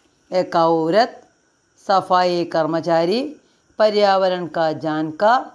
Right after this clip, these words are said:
सभी लोग. ഇവരൊക്കെയാണ് ഇതിനകത്തെ കഥാപാത്രങ്ങൾ. ലടുക്കി,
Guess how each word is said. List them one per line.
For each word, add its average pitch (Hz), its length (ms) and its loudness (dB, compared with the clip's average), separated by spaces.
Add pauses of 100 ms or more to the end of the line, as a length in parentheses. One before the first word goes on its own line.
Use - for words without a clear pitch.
(420)
सभी 175 500 0
लोग. 202 360 4 (840)
ഇവരൊക്കെയാണ് 208 480 -2
ഇതിനകത്തെ 175 600 0 (1200)
കഥാപാത്രങ്ങൾ. 165 800 0 (680)
ലടുക്കി, 180 680 0